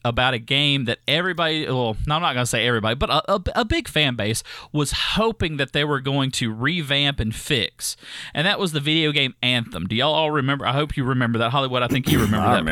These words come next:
Speaker 2: remember it.
Speaker 1: well.
Speaker 2: Oh, yeah.
Speaker 1: It was actually labeled so-called the Destiny Killer, and when it came out, it was a flop. And it actually had a lot of issues with it, and E A said, "Hey, we're gonna fix this game. We're gonna do all this and everything." Well, this week they announced that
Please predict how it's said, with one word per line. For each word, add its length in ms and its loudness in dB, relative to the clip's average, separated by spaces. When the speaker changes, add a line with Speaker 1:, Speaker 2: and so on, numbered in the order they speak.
Speaker 2:
remember 60 2
it. 40 0
Speaker 1:
well. 260 0
Speaker 2:
Oh, 140 0
yeah. 100 4
Speaker 1:
It 80 4
was 200 -4
actually 420 0
labeled 420 2
so-called 640 0
the 100 0
Destiny 540 -2
Killer, 380 0
and 140 0
when 100 0
it 80 -6
came 220 -2
out, 240 0
it 100 -2
was 180 -4
a 60 -2
flop. 520 0
And 260 -2
it 100 0
actually 340 -2
had 160 2
a 40 -2
lot 200 2
of 220 -2
issues 440 -2
with 160 -2
it, 140 -2
and 320 -2
E 200 2
A 240 4
said, 280 0
"Hey, 160 0
we're 220 0
gonna 160 0
fix 340 -4
this 220 -2
game. 440 0
We're 120 -2
gonna 240 0
do 260 0
all 160 2
this 300 0
and 100 -2
everything." 460 0
Well, 280 2
this 360 -2
week 260 0
they 400 0
announced 680 -2
that 260 0